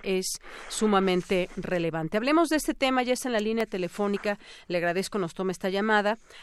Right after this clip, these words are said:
a Mario Ojeda Reba, él es doctor en ciencia política por la London School of Economics and Political Science, especialista en relaciones políticas entre Europa y América Latina,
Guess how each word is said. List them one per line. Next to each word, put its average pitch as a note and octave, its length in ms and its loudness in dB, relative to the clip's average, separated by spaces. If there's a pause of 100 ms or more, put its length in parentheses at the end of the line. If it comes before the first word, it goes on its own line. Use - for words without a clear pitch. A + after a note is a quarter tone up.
a G3+ 80 -2
Mario G#3+ 400 4
Ojeda G3 600 -2
Reba, A3+ 440 2
él G#3+ 240 0
es G#3+ 180 0
doctor G3 380 0
en A3 100 2
ciencia G#3 340 -2
política A3+ 540 -4
por F#3 160 -4
la D#3+ 120 -2
London F3 360 -2
School F3+ 220 -4
of E3+ 120 -8
Economics F3+ 600 -4 (320)
and E3+ 100 -8
Political E3+ 500 -4
Science, A3+ 500 0
especialista C4+ 760 -2
en A3 80 0
relaciones G3+ 460 -2
políticas F#3 520 -4
entre F3 320 -4
Europa F#3+ 480 0
y D#3+ 60 -2
América E3+ 400 -4
Latina, B3 460 0